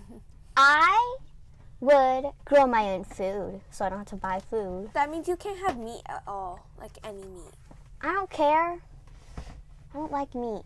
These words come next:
Speaker 1: No, like, any, any meat, like, nothing. Also,
Speaker 2: No.
Speaker 1: you wouldn't be able to have seaweed.
Speaker 2: No, I swear, I don't care. I, I don't want meat.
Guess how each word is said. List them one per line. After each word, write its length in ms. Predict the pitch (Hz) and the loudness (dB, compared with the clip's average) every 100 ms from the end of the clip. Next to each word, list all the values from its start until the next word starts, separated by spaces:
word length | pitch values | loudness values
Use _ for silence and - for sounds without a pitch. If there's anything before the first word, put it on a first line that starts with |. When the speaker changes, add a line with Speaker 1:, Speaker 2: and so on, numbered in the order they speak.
| - | -6
Speaker 1:
No, 160 | 311 370 | -2 0
like, 220 | 370 381 - | -2 -4 -4
any, 400 | 339 359 370 339 254 | -2 -2 -4 -4 -6
any 260 | 247 233 208 | -8 -10 -12
meat, 260 | 202 180 - | -12 -14 -10
like, 180 | 226 202 | -10 -8
nothing. 460 | 208 220 220 175 175 | -12 -12 -14 -14 -8
Also, 280 | 233 254 320 | -6 -4 -4
Speaker 2:
No. 60 | |
Speaker 1:
you 60 | 320 | -4
wouldn't 240 | 285 285 | -4 -6
be 100 | 277 285 | -6 -6
able 120 | 285 | -4
to 80 | 254 | -6
have 140 | 240 | -8
seaweed. 480 | - 403 381 359 349 - - - - - - - - | -8 -10 -10 -12 -12 -18 -18 -16 -12 -12 -14 -20 -12
Speaker 2:
No, 120 | 247 240 | -2 2
I 200 | 220 220 | 2 0
swear, 280 | - - 208 | -6 -4 0
I 120 | 208 | 0
don't 200 | 214 208 | -2 -10
care. 260 | - 196 190 | -12 -10 -8
I, 180 | 196 196 - 208 | -6 -6 -6 -8
I 60 | |
don't 180 | 208 196 | -8 -10
want 260 | 190 185 - - - | -10 -10 -12 -18 -14
meat. 380 | 196 196 185 | -12 -10 -10